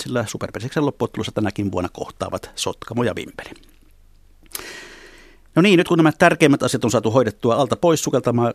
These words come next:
sukeltakaamme jälleen tänne talouden ihmeelliseen maailmaan. Nordea päätti eilen sitten siirtää pääkonttorinsa Suomeen, joten voimme muotoilla tuon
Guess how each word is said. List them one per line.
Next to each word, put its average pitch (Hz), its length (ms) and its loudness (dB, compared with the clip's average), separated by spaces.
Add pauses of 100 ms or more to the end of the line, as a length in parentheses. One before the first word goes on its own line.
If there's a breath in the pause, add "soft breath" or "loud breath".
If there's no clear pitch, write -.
sukeltakaamme 117 460 0
jälleen 101 280 0
tänne 98 160 -2 (120)
talouden 113 440 0
ihmeelliseen 107 720 -4
maailmaan. - 720 -4 (560 loud breath)
Nordea 131 540 0
päätti - 380 -2
eilen 117 220 -2
sitten 110 240 -8
siirtää 101 360 -4
pääkonttorinsa - 720 -6
Suomeen, 131 540 0
joten 120 260 0 (580 loud breath)
voimme 110 280 0
muotoilla 139 360 2
tuon 117 300 0